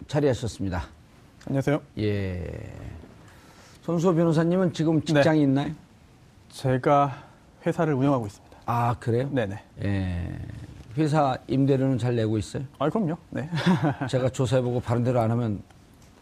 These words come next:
Speaker 1: 위험합니다.
Speaker 2: 임대료 좀 내려줄 수 있으십니까?
Speaker 1: 그럼요.
Speaker 2: 감사합니다.
Speaker 1: 예, 제가 그 건물을 사버리면 되죠.
Speaker 2: 어, 진짜요?
Speaker 1: 그럼요.
Speaker 2: 역삼동인데.
Speaker 1: 괜찮아요.
Speaker 2: 진짜요?
Speaker 1: 예, 그럼요.
Speaker 2: 음,
Speaker 1: 그건
Speaker 2: 알겠습니다.
Speaker 1: 누굽니까? 우 모시기도 샀는데. <laughs> 자, 그리고,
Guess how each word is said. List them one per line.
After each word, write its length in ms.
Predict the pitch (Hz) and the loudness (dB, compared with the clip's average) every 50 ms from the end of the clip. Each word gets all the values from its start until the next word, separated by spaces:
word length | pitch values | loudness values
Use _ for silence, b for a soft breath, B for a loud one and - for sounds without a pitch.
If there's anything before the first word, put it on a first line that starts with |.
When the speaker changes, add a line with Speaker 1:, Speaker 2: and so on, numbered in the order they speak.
| - - | -8 -2
Speaker 1:
위험합니다. 540 | 113 120 117 113 104 104 110 107 90 90 117 | 0 0 2 2 2 2 2 0 -2 -2 -2
Speaker 2:
임대료 280 | 147 135 135 160 151 147 | 0 2 4 4 4 4
좀 140 | - 147 | 4 4
내려줄 280 | 131 131 135 143 135 139 | 4 6 4 4 4 0
수 260 | 120 - - - - 131 | -2 -6 -10 -12 -12 -12
있으십니까? 440 | 120 117 - - - 120 113 - - - | -12 -12 -14 -14 -12 -12 -12 -12 -8 -4
Speaker 1:
그럼요. 300 | 123 123 113 104 95 82 - - | -2 0 0 0 0 -2 -6 -6
Speaker 2:
감사합니다. 520 | - - 123 110 104 113 104 - - - 107 | -4 -2 -2 0 0 -2 -4 -4 -6 -4 -2
Speaker 1:
예, 120 | 107 104 | -2 -2
제가 260 | 104 - - 139 139 135 | -2 0 0 0 0 0
그 120 | - - | 0 0
건물을 220 | 123 131 131 127 120 | 2 2 2 2 0
사버리면 380 | - - 165 160 139 117 107 | 0 0 2 2 2 2 2
되죠. 220 | 101 90 78 87 - - - | 0 -2 -4 -8 -4 2 6
Speaker 2:
어, 220 | 147 165 190 190 - - | 6 8 6 6 2 -4
진짜요? 340 | - - 147 151 135 175 - - - - | -10 -4 0 2 2 2 2 0 -4 -4
Speaker 1:
그럼요. 260 | 151 156 147 117 95 82 - - | 0 0 0 0 -2 -4 0 0
Speaker 2:
역삼동인데. 560 | 139 127 - 202 180 156 139 120 117 120 123 - - - - - | 0 2 2 2 2 2 0 0 -2 -6 -10 -14 -16 -20 -20 -6
Speaker 1:
괜찮아요. 420 | - 131 135 - 131 113 101 87 87 87 - - - | -2 -2 0 0 0 -2 -2 -4 -6 -8 -12 -4 -2
Speaker 2:
진짜요? 280 | - 151 - 160 247 - - - - | 0 2 2 2 0 -2 -8 -4 0
Speaker 1:
예, 160 | 156 170 143 120 | 2 4 4 4
그럼요. 360 | - 190 196 180 147 127 131 | 2 0 2 2 2 2 2
Speaker 2:
음, 160 | 123 127 131 135 | 0 -4 -6 -8
Speaker 1:
그건 120 | 151 147 117 - - - - - - - - - - - | -8 -10 -12 -14 -20 -20 -20 -20 -20 -20 -20 -20 -8 -4
Speaker 2:
알겠습니다. 300 | 135 131 180 170 151 143 | 0 4 4 4 6 6
Speaker 1:
누굽니까? 380 | 147 147 143 135 123 - 131 123 | 6 6 6 4 4 2 2 2
우 240 | 120 165 180 202 185 | 4 4 4 4 4
모시기도 360 | 160 160 147 - 139 139 120 | 4 4 4 4 2 0 0
샀는데. 460 | - 117 113 110 110 98 87 82 - - - - - | 0 0 2 2 0 0 -2 -4 -8 -12 -16 -8 -8
<laughs> 1160 | 135 - - - - - - - - - - 160 - - 151 - - - - - - - - 175 - - - - - - - - B 226 226 B 202 180 B B B B B - | -6 -6 -6 -6 -8 -8 -10 -12 -6 -2 -2 0 2 0 0 0 -2 -4 -6 -6 -12 -4 -2 -2 -2 -2 -8 -20 -20 -20 -20 -8 B -4 -2 B -2 -4 B B B B B 0
자, 220 | - 131 123 104 - | 2 2 2 2 2
그리고, 420 | - 170 170 165 160 131 95 - | 4 6 6 8 6 6 4 0